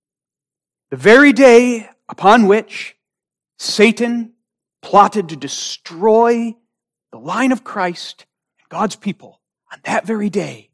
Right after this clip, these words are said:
there would be deliverance and rejoicing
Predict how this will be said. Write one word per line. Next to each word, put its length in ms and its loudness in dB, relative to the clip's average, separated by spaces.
there 120 -16
would 100 -14
be 100 -8
deliverance 840 -4
and 140 -14
rejoicing 760 -4